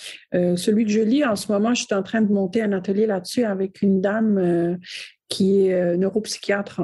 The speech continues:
en, en France, euh, pour, pour défaire les, les croyances limitantes dans le cadre de la communication. Mais, euh, il y en a un qui est très bien chez Renaud.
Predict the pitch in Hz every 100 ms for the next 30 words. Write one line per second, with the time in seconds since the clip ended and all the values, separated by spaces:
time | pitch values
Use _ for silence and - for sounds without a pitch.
0 | - 185 180 - 202 233 226 - 185 -
1 | 190 180 - - 214 - - 208 175 202
2 | 208 226 233 220 185 175 170 175 _ _
3 | - - - _ - 185 175 - 208 208
4 | 220 254 - 214 208 202 - 220 233 190
5 | 185 180 196 185 190 185 196 190 190 180
6 | 180 180 - 220 262 277 - - - 170
7 | 185 180 196 196 196 - 269 269 226 -
8 | - 220 190 190 240 - 202 196 196